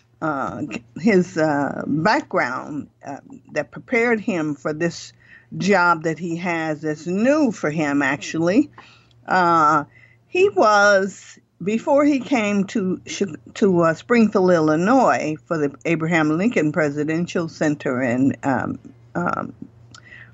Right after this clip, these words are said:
Presidential Library and Museum, he was the founding director of the George W. Bush Presidential Library and Museum.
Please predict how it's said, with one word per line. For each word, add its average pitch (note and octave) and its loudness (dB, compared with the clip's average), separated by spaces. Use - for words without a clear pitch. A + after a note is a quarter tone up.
Presidential E3+ 4
Library E3+ 2
and C#3+ -2
Museum, C#3 -6
he C4+ 2
was A3 4
the G3 -2
founding A3 0
director F3 -2
of D#3+ -4
the E3 -4
George G3 0
W. D#3 -2
Bush G#3+ 0
Presidential D3+ 0
Library C#3+ 2
and C#3 4
Museum. C#3 -2